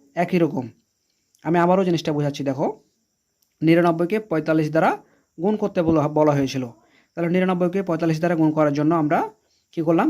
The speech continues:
দুটা শূন্য এক্সট্রা বসালাম। বসানোর পরে এই যে পঁয়তাল্লিশ ছিল এটাকে আমরা পঁয়তাল্লিশটা নিচে বসালাম, শূন্যর নিচে নিচে বসালাম। এখানে যদি তিরিশ থাকতো তাহলে আমরা এখানে তিরিশ বসাতাম,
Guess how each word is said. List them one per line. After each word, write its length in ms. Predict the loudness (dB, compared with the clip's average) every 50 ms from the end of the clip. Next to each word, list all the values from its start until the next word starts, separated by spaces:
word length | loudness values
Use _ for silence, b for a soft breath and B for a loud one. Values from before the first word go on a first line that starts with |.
| 2 2 2
দুটা 200 | 2 2 0 -2 0 0
শূন্য 200 | 0 2 2 2 2 0 -2 -8 _ -6 -6 -6
এক্সট্রা 300 | -6 -6 -4 -2 -2 -2 -2 -4 -8 _ -2 0
বসালাম। 400 | 0 2 2 0 0 -2 -2 -6 -10 _ _ _ _ _ _ -8
বসানোর 340 | -6 -4 -2 0 0 0 0 0
পরে 140 | 0 0 0 0 0
এই 60 | 0
যে 60 | -2 -2 -2
পঁয়তাল্লিশ 380 | -2 -2 0 0 0 0 0 0 0
ছিল 100 | 0 0 0 0
এটাকে 220 | 0 -2 -2 0 0 0
আমরা 180 | 2 2 2 0 0 -4 b b b b b b b b
পঁয়তাল্লিশটা 480 | -4 -4 -2 0 0 -2 -2 -2 -4 -4 0 2 2
নিচে 240 | 2 2 0 0 -2 -2 -2 -2 0
বসালাম, 360 | 0 0 2 0 0 0 -2 -2 0
শূন্যর 260 | 2 4 4 4 4 2 2
নিচে 180 | 0 0 0 0 0
নিচে 180 | 0 0 -2 -2 -4 b b b b b b -6
বসালাম। 360 | -4 -2 0 0 0 0 -2 -4 -6 -8 -4
এখানে 180 | -2 0 0 0
যদি 140 | 2 0 0 -2 -2 0
তিরিশ 180 | 2 2 2 0 -2
থাকতো 180 | -8 -6 -6 -6 -4
তাহলে 160 | -2 -2 0 2
আমরা 120 | 2 2 2
এখানে 160 | 0 0 -2 -2 -4
তিরিশ 160 | -4 -4 -2 -2
বসাতাম, 320 | -4 -4 -4 -6 -8 -8